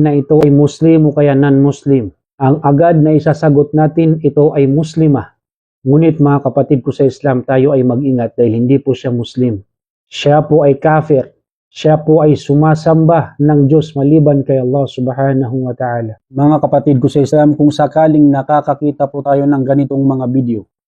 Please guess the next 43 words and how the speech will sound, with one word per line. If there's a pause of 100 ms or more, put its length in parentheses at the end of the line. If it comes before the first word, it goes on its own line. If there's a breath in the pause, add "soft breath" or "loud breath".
(180)
mga
kapatid
ko
sa
Islam,
wag
na
wag
natin
isipin
agad
na
ito
ay
Muslim. (220)
Dahil
mga
kapatid
ko
sa
Islam,
hindi
po
ito
Muslim. (240)
Ginagamit
lang
nila
yung
imahe
ng
Muslim.
Mga
kapatid
ko
sa
Islam,
kailangan
sa
lahat
ng
mga
kamusliman